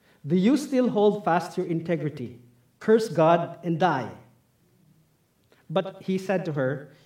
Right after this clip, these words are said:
"You speak as one of the foolish women would speak. Shall we receive good from God, and shall we not receive evil?" Ra'ah. What he says that evil,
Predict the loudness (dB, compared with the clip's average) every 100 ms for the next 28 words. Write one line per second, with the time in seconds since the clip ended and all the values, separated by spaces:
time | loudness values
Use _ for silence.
0 | -6 -2 -2 -4 -4 -4 -6 -6 -4 -2
1 | -2 -2 -2 -2 -4 -4 -2 -2 -4 -14
2 | -12 -4 -4 -4 -6 -6 -8 -20 _ _
3 | _ _ -6 0 2 4 2 0 -2 0
4 | 0 0 0 6 6 6 0 2 6 8
5 | 6 2 -10 -20 _ _ -6 -4 2 4
6 | 4 2 0 2 2 2 0 -4 -2 -4
7 | -4 -12 -20 _ -2 0 2 0 0 -4
8 | -12 -8 -6 -2 -2 -4 -12 _ _ _
9 | _ _ _ _ _ _ _ _ _ _
10 | _ _ 2 2 2 4 4 4 0 6
11 | 6 6 0 -14 _ _ _ _ _ _
12 | _ _ _ _ _ _ _ _ _ _
13 | _ _ _ 0 2 4 4 4 0 -12